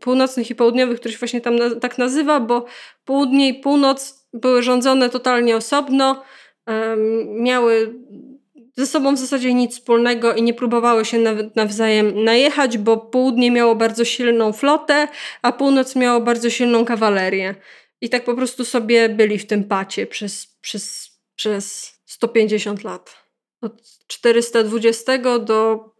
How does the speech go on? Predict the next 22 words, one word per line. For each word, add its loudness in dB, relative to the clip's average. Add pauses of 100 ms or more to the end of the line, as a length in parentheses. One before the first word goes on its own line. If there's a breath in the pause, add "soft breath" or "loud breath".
(100)
pięćset 2 (300)
dziewięćdziesiątego -2 (180)
naszej -4
ery. -4 (400)
E, -2
więc -2
tak -4
sobie 2
byli. 2 (340 loud breath)
Jedy-, 2
jedno, 2
co -2
możecie 0
chcieć -6
wiedzieć 0
o -4
tym 0
okresie, -2
to -2
jest -4
to, 2
że, 0